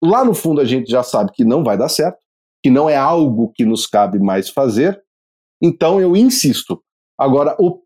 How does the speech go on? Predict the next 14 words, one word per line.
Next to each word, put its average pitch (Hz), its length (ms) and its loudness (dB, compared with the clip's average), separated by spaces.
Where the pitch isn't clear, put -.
persistir 240 1200 0
é 160 80 2
de 160 160 0
fato 156 460 -2
saber 143 380 0
que 123 340 -2
o 143 120 0
cume 143 540 0
da 123 180 0
montanha 113 640 0
é 156 140 0
o 160 60 0
meu 117 200 2
destino 139 720 -2